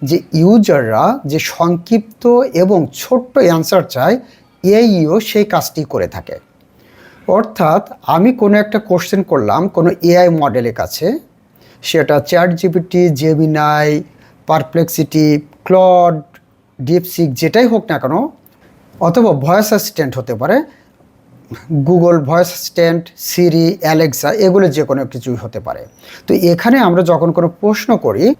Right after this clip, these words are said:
ওইগুলা এআই মডেল বা ভয়েস অ্যাসিস্ট্যান্টগুলো আমাদের সাথে সাথে সংক্ষিপ্ত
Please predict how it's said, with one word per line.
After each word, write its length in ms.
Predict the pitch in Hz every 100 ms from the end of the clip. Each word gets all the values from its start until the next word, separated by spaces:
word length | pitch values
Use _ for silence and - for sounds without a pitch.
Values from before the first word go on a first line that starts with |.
| _
ওইগুলা 500 | 175 196 214 165 143
এআই 280 | 180 160 160
মডেল 340 | 160 143 170 175
বা 160 | 156
ভয়েস 260 | 143 143 156
অ্যাসিস্ট্যান্টগুলো 600 | - - 151 151 135 120
আমাদের 360 | 170 135 156 170
সাথে 420 | - 156 160 214
সাথে 420 | 214 185 160 262 - - _
সংক্ষিপ্ত 960 | - - 196 220 220 262 254 - 277